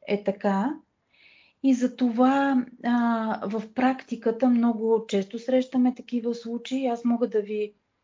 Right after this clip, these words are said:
разкажа за, а, моя опит – и, а, от моя опит за насилието върху жени от, а, техния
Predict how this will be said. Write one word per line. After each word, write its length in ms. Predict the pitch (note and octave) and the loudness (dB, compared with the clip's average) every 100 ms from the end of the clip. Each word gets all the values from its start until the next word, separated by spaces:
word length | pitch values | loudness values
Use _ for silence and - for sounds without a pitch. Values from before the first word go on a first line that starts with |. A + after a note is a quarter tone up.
| _ - | _ -4
разкажа 800 | A3+ G#3+ - A#3+ A3+ A3+ G#3 G#3 | -2 -2 -4 0 0 0 -2 -4
за, 480 | G3 G3+ G3 F#3+ F#3+ - - | -2 0 0 -2 -4 -10 -12
а, 320 | G#3 G3+ G3 G3 | -8 -8 -6 -4
моя 320 | G3+ G3+ F#3+ | -2 0 0
опит – 420 | F#3+ F#3+ G#3+ G#3 - - _ _ _ _ _ _ _ - | -2 -2 -8 -10 -16 -20 _ _ _ _ _ _ _ -12
и, 380 | A3 G#3+ G#3 - G3 | -6 -4 -4 -4 -4
а, 340 | G#3 G#3 G3+ | -2 -2 0
от 220 | G#3 G#3 | 0 4
моя 280 | A#3 A3 G#3 | 6 6 6
опит 260 | G#3 A3+ G3+ | 4 0 -2
за 80 | |
насилието 640 | G#3 G3+ A3+ G#3 G3+ G3+ G3 | 0 0 0 2 2 0 -4
върху 640 | F#3+ G3 G3 G3 F#3+ F#3 - | -2 -2 -4 -2 0 -2 -4
жени 440 | F#3+ G3+ G3 A3+ A3+ | -8 -2 0 0 0
от, 360 | G#3 G3+ - | -2 -6 -8
а, 160 | G#3+ G#3 | -4 -4
техния 480 | - G3+ - G3+ | -2 -4 0 -2